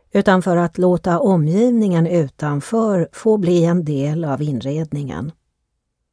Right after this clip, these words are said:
Solljuset speglar miljön i olika vinklar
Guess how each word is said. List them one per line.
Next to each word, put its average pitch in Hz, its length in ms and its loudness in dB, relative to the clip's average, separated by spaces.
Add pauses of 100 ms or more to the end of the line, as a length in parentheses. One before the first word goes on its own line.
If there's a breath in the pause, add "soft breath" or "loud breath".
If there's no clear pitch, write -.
(460)
Solljuset 139 840 0
speglar 156 800 2
miljön 143 580 0
i 160 140 0
olika 156 520 -2
vinklar 156 720 -4